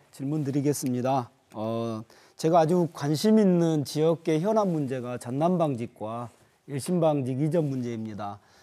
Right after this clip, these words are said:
지금 두 회사에서 강주시에 이전 계획서를 제출했고 강주시와 협의를 하고 있는 거로 알고 있습니다.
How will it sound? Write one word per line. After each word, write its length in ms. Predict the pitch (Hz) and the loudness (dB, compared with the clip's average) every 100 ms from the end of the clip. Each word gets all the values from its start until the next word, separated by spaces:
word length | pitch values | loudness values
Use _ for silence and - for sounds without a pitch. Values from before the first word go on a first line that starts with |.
| _ | _
지금 760 | - 127 147 143 143 139 127 95 _ _ _ 160 117 - | -10 -4 -2 0 0 0 -2 -4 _ _ _ -12 -12 -4
두 180 | 175 | 2
회사에서 640 | 175 185 180 165 139 135 147 | 4 6 6 4 2 0 -2
강주시에 800 | 143 139 151 - 160 143 170 196 - - | 0 0 0 2 2 4 2 0 -12 0
이전 320 | 160 185 165 | 4 6 4
계획서를 520 | 139 160 156 143 127 | 2 0 0 -2 -2
제출했고 880 | 131 151 - 139 151 - 127 180 190 _ _ - | -4 -6 -6 -8 -8 -6 -4 -4 -6 _ _ -10
강주시와 540 | 139 143 - 156 147 | -6 -6 -2 0 2
협의를 500 | 175 214 214 180 143 | 0 -2 0 0 -2
하고 200 | 151 156 | -4 -4
있는 220 | 123 131 | -4 -6
거로 180 | 120 113 | -6 -8
알고 220 | 110 113 | -8 -10
있습니다. 440 | 110 113 107 95 | -10 -10 -10 -10